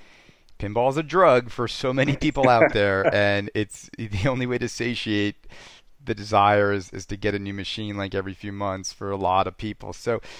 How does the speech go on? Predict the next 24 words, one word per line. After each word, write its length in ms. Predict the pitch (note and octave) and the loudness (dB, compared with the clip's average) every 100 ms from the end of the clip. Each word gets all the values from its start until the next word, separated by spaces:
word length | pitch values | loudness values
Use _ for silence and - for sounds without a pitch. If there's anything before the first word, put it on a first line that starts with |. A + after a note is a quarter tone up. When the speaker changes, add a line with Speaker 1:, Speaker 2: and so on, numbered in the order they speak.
| - - - | -20 -20 -2
Speaker 1:
Neil, 160 | D#3+ | 6
I 60 | D3+ | 6
really 280 | D#3+ A3 A#3 | 6 2 -2
p-, 180 | - - | -6 -2
appreciate 560 | D3 - F3 D#3 D#3+ C3 | -2 0 -2 0 0 0
you 80 | C#3 | 0
taking 320 | - C#3+ C3+ | 4 4 4
the 100 | B2+ | -2
time. 480 | - B2 A#2+ A#2+ A#2+ | 0 2 4 2 0
When's 200 | F#3 G#3 | -2 -2
the 80 | A3 | -4
next 240 | G#3 - | -4 -2
time 240 | F3 D#3+ | 2 2
you're 100 | D3+ | 2
gonna 180 | C#3+ C#3 | -2 -4
be 260 | B2 C3 B2+ | -2 0 0
over 260 | B2 A#2+ | 0 -2
in 80 | B2 | -2
the 60 | A#2 | -4
States? 720 | - A#2+ B2 - - - - _ - _ _ _ _ _ _ _ _ _ _ _ _ _ _ _ _ _ - | -4 0 0 -2 -10 -16 -20 _ -20 _ _ _ _ _ _ _ _ _ _ _ _ _ _ _ _ _ -16
Speaker 2:
Sure. 420 | - - C#3 A#2+ G#2+ | -10 6 8 8 6
Listen, 380 | C#3+ C#3+ A#2 G#2+ | 2 2 0 0
um, 460 | A#2+ A#2 A2+ A2 - | 2 2 2 -2 -2
I'm, 480 | B2+ B2 A#2+ A2+ A2 | 0 4 4 2 -2